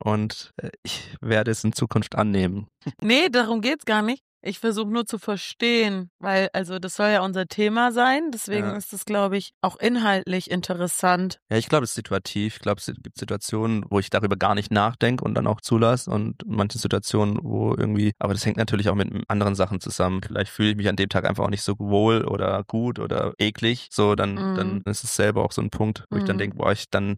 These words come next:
Speaker 1: will ich das gar nicht, wenn ich mich selber gerade nicht so wohl fühle, dann will ich nicht die Nähe zu anderen zulassen. Das hat vielleicht auch wieder was mit meinem Statussymbol et cetera zu tun.
Speaker 2: Meinst du, wenn du stinkst?
Speaker 1: Genau. Dann will
Speaker 2: Ja.
Speaker 1: ich einfach nicht, dass du es rausfindest, dass ich
Speaker 2: <laughs>
Speaker 1: fünf Tage nicht geduscht hab.
Speaker 2: Aber würdest du sagen,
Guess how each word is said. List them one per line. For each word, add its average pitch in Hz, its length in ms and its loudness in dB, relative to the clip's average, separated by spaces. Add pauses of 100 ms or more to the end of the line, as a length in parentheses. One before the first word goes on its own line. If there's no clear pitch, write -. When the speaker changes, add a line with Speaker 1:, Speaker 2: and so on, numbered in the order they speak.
Speaker 1:
will 113 120 2
ich 110 80 0
das - 160 -4
gar 104 160 0
nicht, 104 120 -2
wenn 101 80 0
ich 104 80 -4
mich 101 100 -4
selber 107 240 4
gerade 101 160 2
nicht 101 120 -4
so 104 120 -6
wohl 110 160 2
fühle, 110 140 -6
dann 101 180 0
will 101 80 -2
ich - 140 -6
nicht 107 260 -2
die 107 60 0
Nähe 104 340 2
zu - 140 -6
anderen 104 240 2
zulassen. 104 560 2
Das - 200 -8
hat - 100 2
vielleicht 107 200 -2
auch 104 120 0
wieder 95 180 -2
was 98 140 0
mit 98 320 -4
meinem 101 200 0
Statussymbol 107 880 0
et 110 120 -4
cetera 104 340 0
zu 101 100 -8
tun. 120 320 0
Speaker 2:
Meinst 180 180 0
du, 185 40 0
wenn 180 80 2
du 175 100 -2
stinkst? - 640 -6
Speaker 1:
Genau. 110 360 0
Dann 107 380 2
will 107 100 2
Speaker 2:
Ja. 107 40 2
Speaker 1:
ich 107 120 0
einfach 98 120 0
nicht, 101 160 0
dass 101 160 0
du 104 140 0
es - 260 -2
rausfindest, - 480 -2
dass 262 180 2
ich - 80 -4
Speaker 2:
<laughs> 320 380 -6
Speaker 1:
fünf - 280 0
Tage 98 220 2
nicht 95 140 0
geduscht - 320 -2
hab. - 60 -2 (100)
Speaker 2:
Aber 208 340 2
würdest 240 380 0
du 220 60 0
sagen, 233 500 0